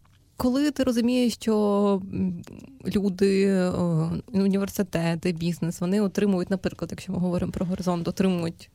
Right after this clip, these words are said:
конкретні гранти на конкретні проекти, і ти розумієш, що, ну, фактично, приєднання сталося завдяки тому, що там ми з командою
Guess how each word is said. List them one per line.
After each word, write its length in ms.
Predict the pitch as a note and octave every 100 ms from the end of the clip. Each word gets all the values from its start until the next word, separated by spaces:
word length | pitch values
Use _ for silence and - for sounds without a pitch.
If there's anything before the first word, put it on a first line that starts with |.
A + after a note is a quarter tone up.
| _
конкретні 680 | - F#3+ F#3+ G3+ F3+ F#3 F3+ F3+
гранти 460 | E3+ F3+ F#3 F#3 F3
на 120 | F3+
конкретні 560 | - G3 F#3+ F#3+ -
проекти, 480 | F#3 - B3+ D#4 -
і 40 | F#3
ти 120 | G3
розумієш, 420 | F#3 - F3+ F#3
що, 260 | - E3+ - - - - - -
ну, 240 | F3+ F3+
фактично, 880 | E3+ - F3+ - E3 D#3+ E3 E3 E3+
приєднання 520 | - G3 F3 F3+ F3+ E3
сталося 500 | - D#3+ E3 - E3+
завдяки 340 | D#3+ E3+ -
тому, 300 | - D#3+ E3+
що 200 | - F#3
там 480 | - E3 F3+ G3+ A3
ми 100 | F#3+
з 40 | F#3
командою 580 | - F3+ F3+ E3+ F3